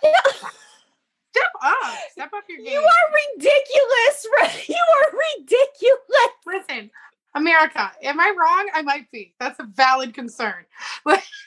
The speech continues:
Speaker 2: but, like, if you, don't you want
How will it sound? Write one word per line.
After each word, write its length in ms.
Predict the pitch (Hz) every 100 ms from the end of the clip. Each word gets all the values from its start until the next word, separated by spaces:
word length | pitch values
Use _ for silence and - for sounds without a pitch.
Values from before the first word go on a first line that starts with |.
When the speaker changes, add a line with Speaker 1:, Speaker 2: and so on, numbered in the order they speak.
| _ _ _ - - - - -
Speaker 2:
but, 120 | 339
like, 220 | 359 294 - - -
if 200 | - -
you, 400 | 277 311 381 440 - - - 403 277
don't 280 | 339 453 508
you 100 | 523 392
want 260 | 339 392